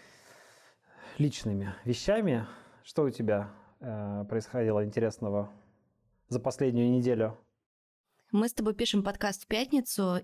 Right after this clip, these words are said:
Speaker 2: и в Грузии начались пасхальные каникулы. Здесь люди на Пасху отдыхают пять дней, представляешь? Я ещё в прошлом году, когда переехала сюда, очень удивилась этому факту, потому что, ну, как-то в России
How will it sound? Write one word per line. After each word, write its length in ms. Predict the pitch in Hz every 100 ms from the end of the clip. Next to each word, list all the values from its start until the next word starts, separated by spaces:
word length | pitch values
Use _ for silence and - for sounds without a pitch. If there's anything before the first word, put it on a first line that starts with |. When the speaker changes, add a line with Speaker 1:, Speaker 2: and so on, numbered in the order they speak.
| -
Speaker 2:
и 420 | 190 185 180 175
в 100 | 156
Грузии 400 | 160 220 247 202 180
начались 500 | 160 - 202 214 - -
пасхальные 680 | 180 - 196 202 185 175
каникулы. 680 | - 180 185 185 151 151 143 - - - - -
Здесь 520 | 160 147 208 220 - - -
люди 400 | 160 185 196 156
на 180 | 156
Пасху 560 | 151 185 233 - - 143
отдыхают 720 | - 147 151 - 190 190 156 -
пять 320 | 185 175 151
дней, 280 | 160 147 139
представляешь? 800 | 143 - - 160 208 240 - - - - -
Я 160 | 160 220
ещё 180 | - 202
в 80 |
прошлом 460 | - 240 233 175 165
году, 320 | 165 165 285
когда 680 | - 165 156 165 160 156 151 _ -
переехала 640 | 175 175 185 247 202 175
сюда, 400 | - 165 165 139
очень 420 | - 214 - 170 -
удивилась 640 | 175 170 202 214 156 -
этому 260 | 135 139 135
факту, 480 | - 262 - -
потому 400 | 143 - 151 151 151
что, 340 | - 143 143 - - - _ -
ну, 120 | 196
как-то 280 | 196 - 151
в 60 |
России 640 | 165 170 - 254 294 233